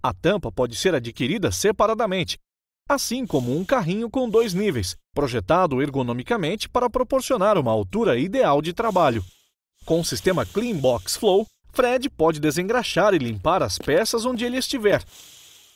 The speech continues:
Basta ligar e pronto. Pode-se também utilizar o equipamento na bancada de trabalho sem o carrinho, economizando espaço. E funciona assim.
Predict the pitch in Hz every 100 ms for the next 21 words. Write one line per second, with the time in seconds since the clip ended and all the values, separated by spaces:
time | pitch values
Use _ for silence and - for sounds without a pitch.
0 | - 120 131 190 - 120 110 131 208 214
1 | - 302 - 220 151 - - _ _ _
2 | _ _ _ - - - _ _ _ -
3 | 135 165 135 - - 123 127 180 - 131
4 | 113 139 160 110 - - 202 151 226 147
5 | 123 117 104 175 160 113 220 226 165 202
6 | 262 - 233 233 262 160 226 131 - 262
7 | - 285 277 247 196 220 - 214 175 -
8 | - _ _ _ 311 311 311 - 226 254
9 | 262 - 143